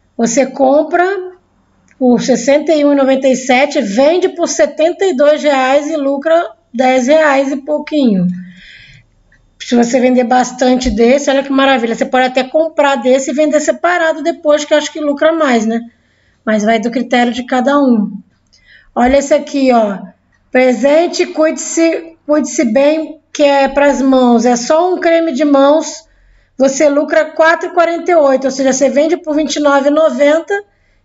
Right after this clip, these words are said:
e lucra um pouco menos de cinco reais em cada unidade, ou seja,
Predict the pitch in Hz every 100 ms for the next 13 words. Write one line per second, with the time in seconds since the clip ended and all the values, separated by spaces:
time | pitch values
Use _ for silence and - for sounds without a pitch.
0 | - 320 302 311 330 381 - 294 294 302
1 | 311 294 302 294 302 302 294 294 311 285
2 | 269 285 277 277 269 294 320 269 240 233
3 | - 247 214 208